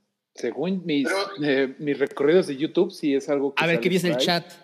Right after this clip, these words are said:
Speaker 2: Lo que pasa es que, según yo, es más una, es una cosa que se dice, no que se pinta en las paredes.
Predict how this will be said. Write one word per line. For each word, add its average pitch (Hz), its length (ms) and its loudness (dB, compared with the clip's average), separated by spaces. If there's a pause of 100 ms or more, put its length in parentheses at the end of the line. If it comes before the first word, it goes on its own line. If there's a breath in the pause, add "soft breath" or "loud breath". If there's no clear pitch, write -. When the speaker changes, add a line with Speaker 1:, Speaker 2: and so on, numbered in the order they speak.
(580)
Speaker 2:
Lo 165 140 0
que 175 80 -2
pasa 185 260 -4
es - 100 -12
que, 190 100 0 (600)
según 165 300 -4
yo, 196 140 0
es 180 100 -10
más 185 280 -4
una, 190 280 -4
es 180 120 -8
una 180 180 -6
cosa 170 180 -8 (100)
que - 80 -10
se 120 140 -6
dice, 104 400 -8 (100)
no - 160 -4
que - 100 -2 (120)
se - 80 -4
pinta 135 340 -10
en 104 100 -12
las 90 160 -16
paredes. 92 420 -12